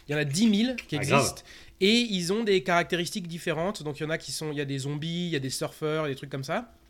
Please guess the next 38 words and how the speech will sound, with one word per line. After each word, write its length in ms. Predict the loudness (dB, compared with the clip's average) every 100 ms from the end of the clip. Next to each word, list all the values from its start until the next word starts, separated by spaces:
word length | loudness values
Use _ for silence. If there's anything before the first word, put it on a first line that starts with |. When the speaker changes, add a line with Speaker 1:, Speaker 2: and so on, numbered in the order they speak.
| _ _ _ -6
Speaker 1:
Et 80 | -2
donc 180 | 0 0
il 20 |
y 40 | 0
en 20 |
a 60 |
qui 80 | -2
sont 100 | -4
plus 160 | -4 -4
ou 60 |
moins 160 | -2 -2
rares. 260 | -2 -6 -8 _ -20 -20 -20 -18
Ce 120 | -12 -2
qui 80 |
est 40 | -2
super 300 | 0 2 2
intéressant, 380 | 2 0 0 -2
c'est 140 | -2
qu'au 100 | -2
début, 260 | -2 -2 -2
ils 120 | -2
ont 40 |
été 200 | -2 -2
donnés 420 | -2 0 2 0 0
ou 240 | -4 -8 -2
quasiment, 540 | -2 0 -2 -2 -2
euh, 260 | 0 0 -2
quasiment, 560 | -2 -4 -4 -4 -2 -2
euh, 100 | -2
rien. 260 | -2 -2 -4
C'est, 140 | -12
tu 120 | -12
pouvais 200 | -8 -4
les 100 | -4
acheter 200 | -4 -6
pour 120 | -8
quasiment 360 | -8 -6 -6 -4
rien. 200 | -2 -4